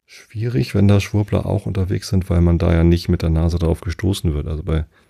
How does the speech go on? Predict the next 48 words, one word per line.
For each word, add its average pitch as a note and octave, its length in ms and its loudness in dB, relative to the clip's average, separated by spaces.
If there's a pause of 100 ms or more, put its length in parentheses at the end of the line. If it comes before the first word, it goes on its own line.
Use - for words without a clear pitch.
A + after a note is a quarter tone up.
(520)
bei E2 140 -4
Facebook F2+ 540 0
passiert F#2 360 -2
es E2 120 -4
einem E2 180 2
halt, D#2+ 160 2
dass E2 120 -4
man E2 140 2
mit D#2+ 120 0
der D#2+ 80 2
Nase, D#2+ 400 2
also D#2+ 240 -6
wenn E2 100 -2
ich D#2+ 100 -4
Facebook F2+ 400 0
benutze, G#2+ 520 2 (1500)
dann - 160 -20
kann F2+ 160 4
ich F2+ 80 4
das - 180 -2
kaum E2+ 320 2
tun, G2 400 4
um E2+ 400 2
nur F#2+ 540 4
den - 180 -6
Einschlafen-Podcast E2+ 1040 -4
da E2+ 100 -4
zu - 160 -12
sehen, E2 220 2
sondern E2 140 4
man D#2+ 120 4
sieht E2+ 160 0
eben D#2+ 160 0
auch - 140 -4
eine D#2+ 140 0
ganze D#2+ 280 0
Menge D2+ 240 2
anderes. D#2+ 400 0
Man E2 80 0
hat D#2+ 160 -4
eben D#2+ 140 -2
noch D#2+ 120 -6
ein F2 80 -8
soziales D#2 460 -12
Netzwerk E2 380 -8
und E2 100 -4
man D#2+ 140 -6
kann D#2+ 200 -8